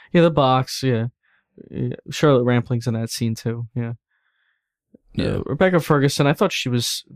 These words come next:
Speaker 1: like, really good. I heard some criticism about her. I thought she was good.
Speaker 2: Yeah, she plays a really interesting character. Conflicted.
Speaker 1: And yeah, I like the music. I like the visuals. I liked all that stuff. It's a really great, like, science fiction movie. It's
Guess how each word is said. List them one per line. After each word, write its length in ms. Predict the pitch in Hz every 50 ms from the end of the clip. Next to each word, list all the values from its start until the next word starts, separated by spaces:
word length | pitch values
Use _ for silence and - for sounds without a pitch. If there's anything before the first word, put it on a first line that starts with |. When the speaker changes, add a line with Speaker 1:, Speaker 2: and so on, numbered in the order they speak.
| 165 160 - -
Speaker 1:
like, 140 | 123 117 113
really 260 | 117 120 117 113 110 110
good. 360 | - 113 107 104 110 120 117 _ _ _ _ _ _ _ _ _ _ _ _ _ _ _ _ -
I 100 | - 131
heard 300 | - - 135 147 135 127 -
some 220 | - 131 120 113 - _ _
criticism 520 | - - 127 117 117 - 127 117 120 113 113 107 -
about 200 | 131 110 107 117
her. 120 | 120 107
I 100 | 117 113
thought 180 | - - 143 -
she 180 | - - -
was 160 | 117 120 110 -
good. 280 | - 113 113 113 131 - _ _ _ _ _ -
Speaker 2:
Yeah, 200 | 117 117 127 113
she 220 | - - 110 -
plays 280 | - - 110 107 101 101
a 200 | 101 101 98 92
really 220 | 92 92 98 104
interesting 340 | 104 104 - 104 - - -
character. 480 | - 113 135 131 - - 135 131 107 104 _ _ _ -
Conflicted. 380 | - - 127 131 143 147 143 151
Speaker 1:
And 60 | 170
yeah, 100 | 160 123
I 40 | 110
like 240 | 113 139 151 - -
the 80 | 143
music. 480 | 131 123 123 120 120 131 131 120 110 - - - - - -
I 120 | - 120
like 260 | 127 143 147 143 135 -
the 100 | - 135
visuals. 600 | 117 135 123 123 120 117 117 113 113 110 - -
I 60 | 123
liked 240 | 123 135 139 131 -
all 100 | 123 117 113
that 140 | 113 113 -
stuff. 520 | - - 110 107 113 117 - - - _ 147 143 - _ -
It's 160 | - - -
a 160 | 160 139 117 120 _ -
really 360 | 85 131 143 156 165 139 127
great, 400 | 113 - 123 123 117 113 101 -
like, 160 | 117 113 113
science 360 | - - - 123 117 113 -
fiction 380 | - - 117 117 - - 117 113
movie. 300 | 113 113 113 110 113 110
It's 320 | 110 - - - - -